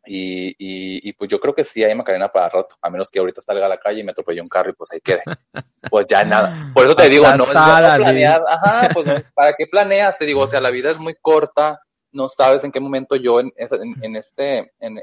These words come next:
Speaker 1: en este época de pandemia, mira, afortunadamente no he perdido familiares ni amigos
Speaker 2: Wow.
Speaker 1: cercanos causas a esta enfermedad,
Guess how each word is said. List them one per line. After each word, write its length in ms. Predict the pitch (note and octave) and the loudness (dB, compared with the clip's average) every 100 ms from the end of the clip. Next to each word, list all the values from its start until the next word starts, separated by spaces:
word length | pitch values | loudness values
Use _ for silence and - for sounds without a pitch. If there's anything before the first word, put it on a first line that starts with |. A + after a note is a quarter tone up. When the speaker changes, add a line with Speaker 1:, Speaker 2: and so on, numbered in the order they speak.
| - | -18
Speaker 1:
en 140 | A2 | -18
este 960 | G2+ _ A#2 A2+ G2+ F2+ F2 E2+ - G2+ | -18 _ -8 -8 -8 -10 -12 -14 -12 -14
época 240 | A2 - B2 | -8 -2 -2
de 80 | |
pandemia, 500 | - F#2+ F#2+ G#2 A2+ - | -2 -6 -10 -10 -12 -12
mira, 200 | A2 G2+ | -10 -10
afortunadamente 680 | - G#2 G2+ G#2 G#2+ A2 A#2 | -10 -14 -14 -12 -12 -16 -16
no 160 | A2 | -14
he 60 | G2+ | -14
perdido 400 | - G2 G2+ G2+ | -10 -10 -8 -12
familiares 640 | G#2+ F2+ F2+ F2 F#2+ - _ _ _ _ _ | -12 -16 -12 -10 -10 -14 _ _ _ _ _
ni 240 | G2+ G2 | -12 -10
amigos 320 | F#2+ G#2+ A2 | -8 -4 -4
Speaker 2:
Wow. 20 | G#2 | -4
Speaker 1:
cercanos 380 | - G2 G2 _ _ | -8 -12 -14 _ _
causas 340 | - G2+ G2+ A2+ | -2 -2 -2 -4
a 60 | |
esta 180 | G2 - | -6 -6
enfermedad, 400 | G#2+ G2+ F#2+ F#2+ | -8 -8 -6 -8